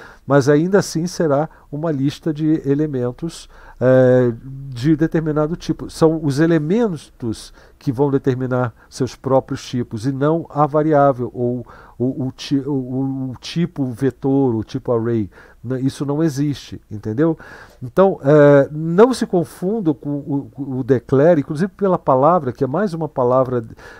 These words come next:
mal escolhida na hora de escrever,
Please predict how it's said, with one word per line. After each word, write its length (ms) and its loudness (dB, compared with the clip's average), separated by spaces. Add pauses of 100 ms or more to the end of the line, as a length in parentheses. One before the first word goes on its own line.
(120)
mal 260 2
escolhida 840 -2 (180)
na 140 -2
hora 260 2
de 160 -8
escrever, 760 -4